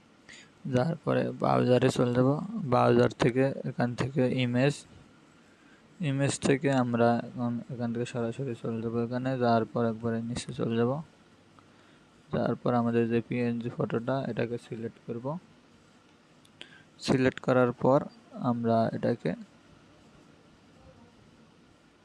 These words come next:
এই জায়গায় দিয়ে এটাকে এখান থেকে লক করে একবারে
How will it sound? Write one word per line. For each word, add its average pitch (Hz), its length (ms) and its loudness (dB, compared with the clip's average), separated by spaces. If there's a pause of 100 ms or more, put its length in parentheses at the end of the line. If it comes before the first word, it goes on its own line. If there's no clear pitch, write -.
(720)
এই 143 100 0
জায়গায় 120 320 -2
দিয়ে 131 140 -2 (760)
এটাকে 127 340 -2 (340)
এখান 120 220 -2
থেকে 147 120 -2 (120)
লক 117 140 0 (160)
করে 151 180 -2 (3000)
একবারে 120 360 0